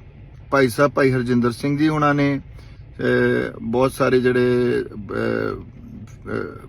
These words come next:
ਫੀਡ ਹੈ ਔਰ ਚੋਖਰ ਹੈ, ਉਹ ਵਾਲੇ, ਅਹ, ਆਪਣੀ ਸੰਗਤ ਦੇ ਨਾਲ ਮਿਲ ਕੇ ਦਾਨ ਕੀਤਾ, ਉਹ ਸੇਵਾ ਪਾਈ ਹੈ। ਕਪਿਲ ਸ਼ਰਮਾ ਹੁਣੀ,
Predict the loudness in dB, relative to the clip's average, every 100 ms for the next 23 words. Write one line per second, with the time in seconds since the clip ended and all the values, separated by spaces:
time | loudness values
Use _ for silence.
0 | -20 -16 4 6 8 8 6 4 2 2
1 | 0 2 2 2 0 0 2 0 2 2
2 | 4 4 6 6 4 -2 -16 -10 -6 -4
3 | -4 -6 -8 -4 -4 -2 0 2 2 2
4 | 4 4 2 0 0 0 0 0 0 -2
5 | -2 0 0 -2 -16 -16 -16 -18 -16 -4
6 | 0 0 0 0 2 4 4 4 4 2
7 | -4 -14 -16 -16 -16 -12 0 2 4 0
8 | 4 4 4 4 4 4 4 0